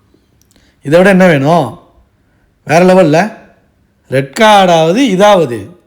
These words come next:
ரெட் கார்லயே வந்து நாங்க வந்து என்ட்ரி கொடுப்போம்டான்ட்டு தான்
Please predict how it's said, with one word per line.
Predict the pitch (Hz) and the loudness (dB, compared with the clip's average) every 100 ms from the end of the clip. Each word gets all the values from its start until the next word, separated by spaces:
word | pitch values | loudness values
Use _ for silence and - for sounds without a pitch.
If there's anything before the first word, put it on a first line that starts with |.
| _ _ _ _ _ _ _ _ | _ _ _ _ _ _ _ _
ரெட் | 156 185 - | -4 -4 -6
கார்லயே | - 151 240 247 247 254 | -4 0 2 2 2 2
வந்து | 226 214 | 0 -2
நாங்க | 196 185 | -2 -2
வந்து | 180 190 | -4 -4
என்ட்ரி | 180 190 | -4 -6
கொடுப்போம்டான்ட்டு | 170 175 165 170 165 156 | -6 -6 -4 -4 -6 -8
தான் | 160 240 240 190 165 143 | -6 -2 -2 -2 -4 -6